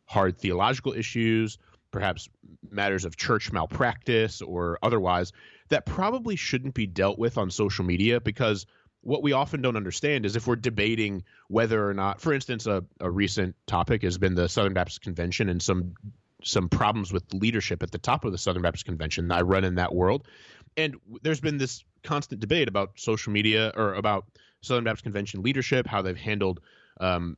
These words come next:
leadership malpractice, specifically in the area of sexual abuse within the last few years. And I think it's important that these conversations are happening, but I think that when they're happening in line, you know, in a Twitter feed, along with,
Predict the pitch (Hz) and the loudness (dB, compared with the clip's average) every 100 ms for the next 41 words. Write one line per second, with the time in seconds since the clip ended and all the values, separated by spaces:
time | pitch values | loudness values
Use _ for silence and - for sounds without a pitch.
0 | - 98 107 107 - 95 90 127 117 - | -4 0 2 2 0 0 0 2 0 0
1 | 123 - - - 117 107 95 104 95 90 | -2 -4 -10 -10 -8 -6 -6 -4 -4 0
2 | 92 90 85 101 90 98 85 95 113 123 | 2 2 0 -2 0 0 2 2 2 0
3 | 117 120 113 113 - 127 117 117 117 120 | -2 0 2 0 -4 -2 2 2 2 -2
4 | - _ _ _ _ _ _ - - - | -12 _ _ _ _ _ _ -20 -20 -4
5 | 147 139 165 - 160 117 - 151 117 101 | -2 0 0 2 -2 -4 -4 -4 -4 -4
6 | 110 - 107 - 104 - 82 98 131 - | -6 -2 -2 0 0 0 -2 0 0 0
7 | 82 82 - - - - 135 135 170 190 | -4 -8 -16 -20 -20 -4 0 2 2 -2
8 | 170 123 107 123 117 104 92 139 131 - | -4 -4 -2 -2 2 0 0 0 -2 -2
9 | 107 95 92 _ _ _ _ 123 120 110 | -4 -6 -10 _ _ _ _ -2 0 0
10 | 110 117 113 98 95 120 107 - 117 117 | 0 0 0 -4 -2 -2 -2 -2 -2 0
11 | 110 104 98 95 95 98 95 95 90 | 0 0 2 2 2 2 2 -2 -2